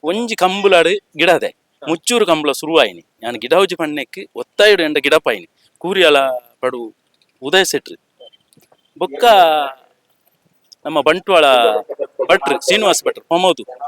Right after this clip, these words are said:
Speaker 1: ಶ್ರೀನಿವಾಸ್ ಭಟ್ರು ಒಂಜಿ ಕಂಜಿ ಇತ್ತನು, ಉದಯನ. ಅಕ್ಕಲು ಆ ಕಂಜಿಲಿನ ಜೋಡಿ ಮಲ್ತದು, ಪೊರ್ಬುಳ ಇನ್ನು ಕಂಬಲಾಡು ಗಿಡದ ಕೊರುಡು.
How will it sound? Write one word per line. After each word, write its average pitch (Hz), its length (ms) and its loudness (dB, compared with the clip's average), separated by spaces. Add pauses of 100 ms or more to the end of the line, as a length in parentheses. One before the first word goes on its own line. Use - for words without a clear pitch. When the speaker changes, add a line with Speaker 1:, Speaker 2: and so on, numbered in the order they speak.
(500)
Speaker 1:
ಶ್ರೀನಿವಾಸ್ 208 300 0
ಭಟ್ರು 139 220 -2
ಒಂಜಿ 131 120 -8
ಕಂಜಿ 143 200 0
ಇತ್ತನು, 196 200 -12
ಉದಯನ. 165 320 2 (420)
ಅಕ್ಕಲು 233 300 -2 (320)
ಆ 165 100 4
ಕಂಜಿಲಿನ 165 420 -4
ಜೋಡಿ 147 180 0
ಮಲ್ತದು, 139 460 -10
ಪೊರ್ಬುಳ 165 240 0
ಇನ್ನು 143 380 -4
ಕಂಬಲಾಡು 151 400 -6
ಗಿಡದ 139 260 -4
ಕೊರುಡು. 107 300 -6